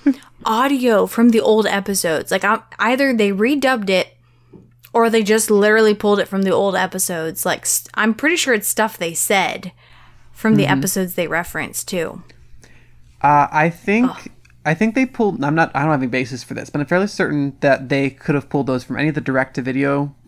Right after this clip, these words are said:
Speaker 1: movies that have come out in the last twenty years. <laughs> Gosh, twenty years.
Speaker 2: Right, yeah.
Speaker 1: Ugh. But, uh, any of those,
Speaker 2: Huh?
Speaker 1: as well as any of the T V, although I'm not sure how the
Speaker 2: Right.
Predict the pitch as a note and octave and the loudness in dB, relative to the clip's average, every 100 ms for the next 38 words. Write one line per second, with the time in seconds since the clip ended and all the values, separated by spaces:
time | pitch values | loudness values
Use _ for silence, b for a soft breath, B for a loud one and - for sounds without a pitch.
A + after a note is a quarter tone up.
0 | _ C3+ C#3 C3+ D3 B2+ C3 B2 - C#3 | _ -6 -4 0 -2 0 -2 -2 -4 -2
1 | B2+ D3 C#3 C3+ C3+ - - - - D3 | -2 -2 0 0 -2 -12 -20 -14 -10 -8
2 | C3 C#3 C3+ C#3+ - - B B B3 C#4 | -8 -6 -4 -6 -10 -18 B B -6 0
3 | - - - F#4 D#4 D4+ - - - - | 0 0 0 2 2 -2 -4 -20 -20 -8
4 | D#3 D3 - - C#3 C3 G3+ G3 - A3+ | -4 -4 -6 -6 -6 -2 0 0 0 2
5 | A3 G#3+ F#3+ b b b b b - G#3+ | 2 2 -2 b b b b b 2 4
6 | A#3 F#3 - _ _ D3+ C3+ A#2+ C#3+ D#3 | 6 2 -4 _ _ 0 2 4 4 2
7 | C3+ C3+ C3+ C3+ B2+ C3+ C3+ B2+ C3 C3+ | 2 4 4 2 0 0 0 0 -2 -2
8 | B2 B2 - - B2+ B2 B2+ F3 G3 C#3 | -4 -8 -10 -8 -6 -4 -4 -4 -2 0
9 | C#3 C3+ C#3+ C3+ - C#3 D3 C3 B2+ | 2 2 2 -2 -4 -2 -2 -2 -2